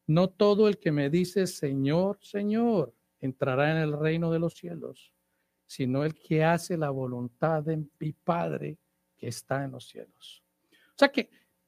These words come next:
Jesús define claramente quiénes son esos habitantes del reino de los cielos. No son solo aquellos que,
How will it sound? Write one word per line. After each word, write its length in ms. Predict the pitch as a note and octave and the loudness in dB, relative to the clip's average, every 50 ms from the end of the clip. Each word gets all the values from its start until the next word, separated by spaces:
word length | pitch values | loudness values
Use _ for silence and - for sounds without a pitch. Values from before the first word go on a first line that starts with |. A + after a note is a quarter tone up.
| _ _ | _ _
Jesús 680 | - G3 G#3 F#3+ - - - C#4+ D#4 C#4+ A3 F#3+ C#3+ | 4 4 4 4 4 2 4 6 6 6 6 4 4
define 500 | D3+ F3 F3 F3 - A3 A3+ A#3+ A#3+ A#3 | 4 2 2 2 4 4 4 4 2 4
claramente 840 | - - A#3 B3+ C4+ C#4 C#4 C4+ B3+ C4 C4 C4 B3+ - - G3 G3 | 6 6 8 8 8 8 8 8 8 8 8 6 6 4 2 0 2
quiénes 300 | - - G#3+ A3+ A3+ G#3+ | 2 2 2 4 2 2
son 180 | - - A3+ A3+ | 0 2 2 2
esos 260 | A3 G3 A3+ G3+ G3+ | 2 2 2 2 2
habitantes 880 | F#3+ F3+ E3+ E3+ D#3+ D#3 _ - G3+ A3 A#3+ B3 A#3+ B3 - F3 D#3+ D3+ | 2 2 2 2 0 0 _ 4 6 6 6 6 4 2 0 0 2 2
del 140 | D#3+ D3 | 2 2
reino 360 | C#3+ D3 D#3+ E3 E3 D#3+ D#3+ D#3 | 4 4 2 2 2 2 2 0
de 60 | D3+ | 0
los 180 | D3+ D3 - | 0 -2 -4
cielos. 540 | - - - - - - - - - - _ _ _ _ _ _ _ _ _ _ _ _ _ _ _ _ | -6 -8 -10 -10 -10 -12 -20 -20 -20 -20 _ _ _ _ _ _ _ _ _ _ _ _ _ _ _ _
No 80 | - G3 | 2 4
son 200 | - - C4+ B3+ | 6 6 6 6
solo 240 | - C#4 C4+ C4+ B3+ | 8 6 8 8 6
aquellos 420 | - - C4 B3 A#3 A#3+ A#3+ A#3+ | 6 6 6 6 6 6 2 2
que, 260 | - G3+ F#3 F#3 E3+ | 2 0 0 0 0